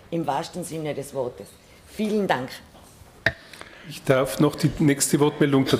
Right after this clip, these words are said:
Speaker 2: dazu nehmen und dann wäre ich für die Antwortrunde. Frau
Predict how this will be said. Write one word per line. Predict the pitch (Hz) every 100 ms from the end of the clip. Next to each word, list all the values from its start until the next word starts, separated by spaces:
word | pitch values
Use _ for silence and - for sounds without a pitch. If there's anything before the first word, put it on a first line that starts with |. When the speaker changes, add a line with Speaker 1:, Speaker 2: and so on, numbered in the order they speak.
| -
Speaker 2:
dazu | - 131 - 147
nehmen | 147 147 139
und | 131 123
dann | 123 123 139 139
wäre | 127 123
ich | 117
für | 117
die | 107 110
Antwortrunde. | 110 - 104 101 95 92 - - - - -
Frau | - 123 117 113